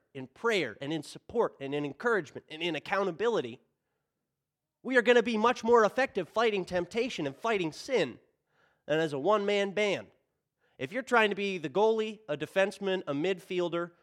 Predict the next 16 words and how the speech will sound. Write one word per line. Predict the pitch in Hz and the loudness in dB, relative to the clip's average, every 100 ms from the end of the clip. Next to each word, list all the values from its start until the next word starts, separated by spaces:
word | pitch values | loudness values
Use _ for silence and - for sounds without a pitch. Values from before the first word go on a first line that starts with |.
| _ _ _ | _ _ _
and | 160 208 | -2 0
an | 196 | 2
offenseman | 185 214 202 160 143 170 156 | 2 2 0 -4 -4 -4 -2
all | 165 180 196 | 2 2 2
at | 190 | -2
the | |
same | 139 180 170 | -6 -4 -4
time, | 156 190 175 131 131 _ _ _ _ _ | -2 0 0 0 -6 _ _ _ _ _
I | 147 175 | -4 -4
can | 175 | -4
guarantee | 151 208 202 190 233 226 | -2 0 0 -2 -6 -6
you, | 151 123 - _ _ _ _ _ _ _ _ _ _ _ _ | -6 -6 -12 _ _ _ _ _ _ _ _ _ _ _ _
as | - 151 | -8 -6
a | 143 | -2
one-person | 196 202 190 220 - 160 | -2 0 0 -2 -2 -10
team, | - 208 220 226 | -6 -4 -4 -4